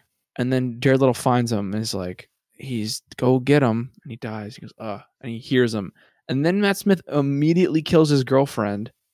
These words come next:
And then he's like, "Oh, my girlfriend's dead." And I was like, "Did they just kill two people important to him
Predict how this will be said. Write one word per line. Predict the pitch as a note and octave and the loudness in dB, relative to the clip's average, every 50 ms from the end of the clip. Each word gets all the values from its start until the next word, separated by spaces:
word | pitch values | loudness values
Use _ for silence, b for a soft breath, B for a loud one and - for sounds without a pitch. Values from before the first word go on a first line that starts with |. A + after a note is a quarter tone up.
| _ _ _ | _ _ _
And | C3+ B2+ C3 | -4 -2 0
then | B2+ | 0
he's | B2+ A#2+ A#2+ | 0 0 0
like, | A#2 - | 0 0
"Oh, | A2+ C3 C#3 | 2 2 2
my | C#3 C3+ C3 | 2 2 0
girlfriend's | B2+ C#3+ D3+ D3 - C#3 A#2 A#2 A#2+ | 2 0 0 0 0 -2 -2 -2 -4
dead." | - G#2 G#2 G#2 G#2+ - | -4 -4 -2 -2 -4 -2
And | - | -2
I | C3+ | -2
was | C#3+ C#3+ | -2 -2
like, | D3+ C#3 - | -2 -4 -2
"Did | C3 | 0
they | C#3 E3 | 2 2
just | G3 C#4 D4+ - - | 4 2 0 0 0
kill | - C4 A3+ | 0 0 0
two | E3+ - - - E3+ F3+ G3 | 0 -4 0 4 4 6 6
people | G3 F#3+ F3+ F3 F#3 F3 D3+ | 6 4 4 4 4 2 0
important | C#3 B2+ - - B2+ C3 C#3+ D#3 - | -2 -2 -2 0 0 0 0 0 -2
to | - F#3+ F#3 | -2 -2 0
him | F3+ F#3 G3+ G3+ | -2 -2 -4 -6